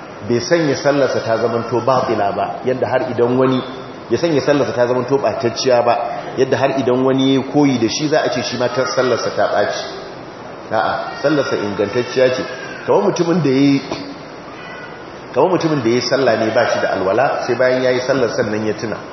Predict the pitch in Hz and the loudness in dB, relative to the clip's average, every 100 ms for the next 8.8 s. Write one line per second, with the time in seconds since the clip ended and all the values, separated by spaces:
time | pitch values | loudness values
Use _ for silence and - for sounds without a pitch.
0 | - - - - - 160 160 185 160 131 | -14 -14 -14 -8 -2 -2 0 0 0 0
1 | - 113 113 110 104 113 113 107 - - | 2 2 4 2 2 2 0 -2 -6 -12
2 | - - - - - 139 135 131 117 113 | -12 -12 -12 -10 -2 0 2 4 4 2
3 | 104 104 95 101 117 117 107 - - - | 2 0 0 0 0 2 2 0 -6 -8
4 | - - - - 104 117 120 127 98 107 | -12 -14 -14 -10 -2 0 2 2 2 -2
5 | 113 123 139 135 131 101 - 110 113 110 | 0 2 4 4 2 0 -2 -2 0 0
6 | 98 - - - - 101 151 202 170 - | -4 -8 -12 -12 -8 -2 0 2 0 0
7 | 139 147 143 117 98 107 107 110 - - | 0 2 2 2 2 4 4 4 2 -2
8 | - 190 240 190 117 107 98 90 | -4 -2 0 2 0 -2 -4 -4